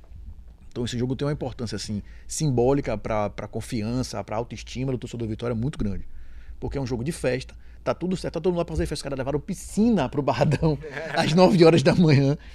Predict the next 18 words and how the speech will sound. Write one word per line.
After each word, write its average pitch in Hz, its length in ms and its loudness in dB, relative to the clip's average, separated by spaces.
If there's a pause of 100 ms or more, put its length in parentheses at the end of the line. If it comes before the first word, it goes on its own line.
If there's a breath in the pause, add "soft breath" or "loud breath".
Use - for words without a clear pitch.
De 151 100 4
tão 160 160 -2
festa, 170 200 -4
o - 20 -2
Vitória 208 200 0
ganhou 214 180 2
o 240 40 0
jogo 233 260 4
de 226 140 0
um 247 140 2
adversário 214 380 2
direto 185 480 4
que 208 120 -6
veio 180 260 4
com 220 140 -4
sangue 196 240 -2
nos 185 160 2
olhos. 175 200 2